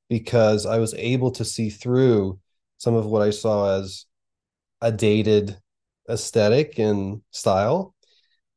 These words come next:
And when I was able to see through that, the story and the philosophy really grabbed me.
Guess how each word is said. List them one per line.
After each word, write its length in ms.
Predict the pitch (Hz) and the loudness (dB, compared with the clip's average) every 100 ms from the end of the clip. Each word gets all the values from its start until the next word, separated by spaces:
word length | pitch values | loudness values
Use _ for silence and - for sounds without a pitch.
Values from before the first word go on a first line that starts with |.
| - | -4
And 300 | 131 131 127 | 0 2 4
when 100 | 135 | 4
I 60 | |
was 120 | 131 131 | 4 4
able 200 | 127 120 | 2 0
to 80 | |
see 180 | 117 123 | -2 -4
through 340 | 113 143 170 151 | -4 -2 0 2
that, 360 | 113 104 107 _ _ _ _ 123 | 2 2 -4 _ _ _ _ -10
the 100 | 113 | -10
story 560 | - 117 113 110 113 | 0 2 4 4 4
and 100 | 110 | 2
the 60 | 104 | -2
philosophy 640 | 110 101 95 - 101 101 | -2 -2 -2 -4 -8 -8
really 480 | 185 185 87 82 92 _ _ _ _ - | -4 -4 -4 -8 -14 _ _ _ _ -4
grabbed 320 | 98 95 92 | 0 0 -2
me. 240 | 87 73 | -8 -10